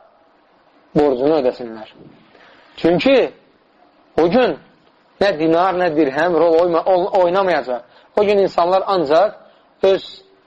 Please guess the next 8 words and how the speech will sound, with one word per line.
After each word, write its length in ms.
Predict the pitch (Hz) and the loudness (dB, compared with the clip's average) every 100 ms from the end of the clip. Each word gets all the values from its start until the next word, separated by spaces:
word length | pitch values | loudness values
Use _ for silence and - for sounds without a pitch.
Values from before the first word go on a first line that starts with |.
| _ _ _ _ _ | _ _ _ _ _
savabları 640 | - 151 147 143 143 175 156 | -2 0 0 0 0 0 -2
və 60 | |
günahları 520 | 135 135 123 131 135 135 | -2 -2 0 2 2 2
ilə 200 | 127 151 190 - _ _ _ 147 | 2 0 -2 -14 _ _ _ -4
hesablaşacaqlar. 840 | 131 139 123 120 117 123 110 101 - _ _ _ _ _ _ _ _ _ _ _ _ _ | 0 -2 -2 -4 -2 -4 -4 -12 -20 _ _ _ _ _ _ _ _ _ _ _ _ _
Və 120 | 135 139 | -2 0
qiyamət 440 | 165 175 202 202 - | 2 0 0 -2 -2
günü 240 | 165 | 0